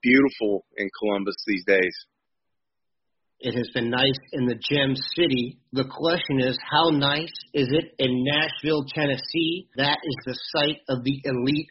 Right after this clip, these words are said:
Speaker 2: Eleven, as the camps get fired up again. The Elite Eleven is, of course, a gathering of elite quarterbacks. Justin Fields is down there, but today we are gonna talk about the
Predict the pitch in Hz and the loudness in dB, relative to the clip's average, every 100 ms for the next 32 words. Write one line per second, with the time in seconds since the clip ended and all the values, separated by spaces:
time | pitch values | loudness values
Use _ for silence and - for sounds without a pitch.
0 | - 139 131 156 151 170 170 _ - 117 | -4 -2 0 0 0 -2 -2 _ -8 -6
1 | 107 101 120 - 139 143 135 135 - 143 | -4 -6 -8 -4 -2 -2 -2 -6 -4 0
2 | 139 131 139 135 135 127 139 135 135 - | 2 2 0 -2 -2 -2 -2 -2 -6 -12
3 | _ _ _ 131 123 117 139 139 131 135 | _ _ _ -6 -4 -2 -2 -4 -4 -2
4 | 135 135 135 120 120 - 127 131 127 120 | -2 -4 -4 -8 -10 -12 -6 -4 -4 -8
5 | 110 127 123 131 139 135 123 113 110 127 | -6 -2 0 0 0 -2 -4 -8 -2 0
6 | 131 - 156 170 127 107 104 110 - - | 0 -2 -4 -2 -4 -4 -8 -10 -14 -20
7 | _ _ _ _ - 127 - 127 - 151 | _ _ _ _ -4 -2 -2 -6 0 2
8 | 151 135 143 139 143 139 143 139 131 131 | 4 2 -2 0 0 0 0 0 -2 -4
9 | 139 147 147 139 139 131 131 131 135 131 | -2 0 2 2 0 0 -2 -2 -6 -4
10 | 127 127 - | -4 -4 -6